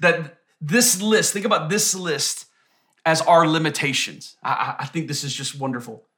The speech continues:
and hopefully freeing to you. Your physical body is a limitation. Your body, my body, is dying and will return to the dust one day.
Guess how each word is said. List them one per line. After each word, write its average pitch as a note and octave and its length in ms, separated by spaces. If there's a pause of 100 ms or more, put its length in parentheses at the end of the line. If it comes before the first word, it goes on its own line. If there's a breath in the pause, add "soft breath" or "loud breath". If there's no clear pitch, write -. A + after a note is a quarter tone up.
and D3+ 100
hopefully D3+ 360
freeing C#3 440
to A2+ 120
you. F#2+ 180 (920)
Your G3 120
physical A3 540
body F3 520
is G3+ 160
a F#3+ 100
limitation. F3+ 1080 (1120)
Your G3+ 380
body, F3 400
my G3+ 420
body, D3+ 600
is F#3 320
dying F3+ 760
and G3 320
will G3+ 280
return G3+ 640
to G3+ 120
the F3+ 140
dust D3+ 800 (520)
one D3 260
day. B2 260